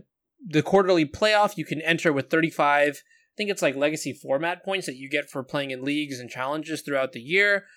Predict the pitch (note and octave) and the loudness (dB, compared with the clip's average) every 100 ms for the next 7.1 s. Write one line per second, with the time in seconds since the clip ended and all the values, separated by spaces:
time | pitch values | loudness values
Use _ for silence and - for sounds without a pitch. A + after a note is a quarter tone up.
0 | _ _ _ C#3+ E3 - F#3 G#3 - E3+ | _ _ _ -10 -8 -2 4 6 6 4
1 | F3+ E3+ - C#3 D#3+ A3 G3+ - E3 F3 | 4 4 0 4 6 4 2 -10 0 2
2 | F3+ D3+ C#3 D#3+ F3+ F3 D#3 C3+ - F3+ | 2 0 2 4 2 0 -4 -4 -2 0
3 | E3 E3+ - G3+ F#3+ E3+ - A#3 A3 - | 0 -4 -2 -4 -4 -10 -8 -8 -6 -4
4 | F#3+ F#3 D#3+ C#3 C3 F#3 A#3 - D#3+ D3 | -2 -4 -6 -6 0 0 0 -6 -6 -4
5 | C#3+ F#3+ F#3+ D#3+ E3 D#3 D3 D#3 - E3 | 0 2 2 2 0 0 -4 -4 -2 -4
6 | D#3+ D3+ E3+ E3 - D3 C3 B2 B2+ F3 | -4 -6 -4 -4 -2 -4 -4 -6 -2 -2
7 | G3+ | -2